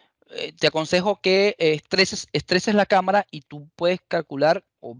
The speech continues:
o ver en tiempo real desde el grabador cuánto está consumiendo. Entonces, establez-, establece tu límite en el peak más alto.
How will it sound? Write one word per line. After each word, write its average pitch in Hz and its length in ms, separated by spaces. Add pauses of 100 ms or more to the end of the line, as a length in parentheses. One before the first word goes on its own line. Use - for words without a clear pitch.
o 120 140
ver 185 140
en 151 100
tiempo 151 260
real 175 240
desde 139 200
el 131 40
grabador 131 460
cuánto 156 240
está 156 120
consumiendo. 123 600 (460)
Entonces, - 280 (220)
establez-, 127 560
establece 131 420
tu 185 140
límite 202 420 (100)
en 147 120
el 131 160
peak 180 200
más 156 200
alto. 117 360